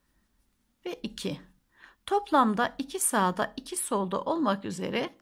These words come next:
dört tane ilmek artırmış oluyoruz. Ve devam edelim. Aynı işlemimizi tam arkadaki ayracımıza da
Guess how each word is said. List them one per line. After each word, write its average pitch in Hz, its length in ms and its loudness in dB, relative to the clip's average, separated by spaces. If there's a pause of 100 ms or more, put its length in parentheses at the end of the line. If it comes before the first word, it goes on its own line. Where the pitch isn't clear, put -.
dört 339 240 -2
tane 196 300 2
ilmek 254 560 0
artırmış 277 680 0
oluyoruz. - 460 -6 (500)
Ve 285 140 -2
devam 320 360 2
edelim. 202 400 -2
Aynı 415 300 4
işlemimizi 202 680 -2
tam 403 220 -8
arkadaki 226 580 -2
ayracımıza 226 680 0
da 427 100 -4